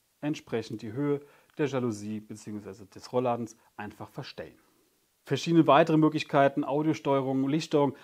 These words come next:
habe ich hier extra rausgelassen. Das würde das, äh, die Länge des Videos definitiv sprengen. Das Ding hat wirklich enorm viele Funktionen. Das ist echt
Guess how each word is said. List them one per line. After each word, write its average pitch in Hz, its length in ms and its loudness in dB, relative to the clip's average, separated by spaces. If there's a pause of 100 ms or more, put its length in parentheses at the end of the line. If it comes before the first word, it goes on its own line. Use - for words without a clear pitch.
habe 160 140 4
ich 156 100 -2
hier 170 100 2
extra 175 260 0
rausgelassen. 147 680 2 (120)
Das 120 180 -4
würde 139 160 2
das, 123 280 -4 (260)
äh, 113 240 4 (320)
die 135 80 2
Länge 160 300 2
des 127 200 -2
Videos 139 380 -2
definitiv 139 460 -2
sprengen. 127 420 0 (240)
Das 127 180 0
Ding 131 180 2
hat 117 140 2
wirklich 113 500 -2
enorm 107 520 0
viele 92 280 -14
Funktionen. 98 480 -16
Das 98 120 -12
ist 101 140 -16
echt - 320 -14